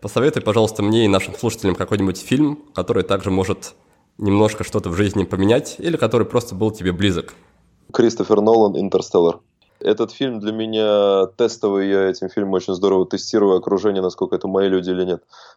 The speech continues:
Speaker 2: А если человек мой, то он, как правило, говорит, что он там рыдал взахлёб со второй половины фильма, не мог остановиться, я понимаю, что, о, значит, тогда свой.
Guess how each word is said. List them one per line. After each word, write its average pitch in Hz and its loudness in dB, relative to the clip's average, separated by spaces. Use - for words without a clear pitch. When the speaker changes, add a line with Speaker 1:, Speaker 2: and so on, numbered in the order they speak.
Speaker 2:
А 82 2
если 90 -2
человек 98 0
мой, 117 2
то 101 0
он, 95 0
как - -4
правило, 95 2
говорит, 95 -2
что - -8
он 92 -8
там 95 -2
рыдал 101 2
взахлёб 98 -4
со - -4
второй 101 2
половины 98 0
фильма, 104 -4
не 92 -2
мог 92 -2
остановиться, 110 0
я 87 4
понимаю, 95 0
что, - 0
о, 104 4
значит, 92 -4
тогда 90 0
свой. - -2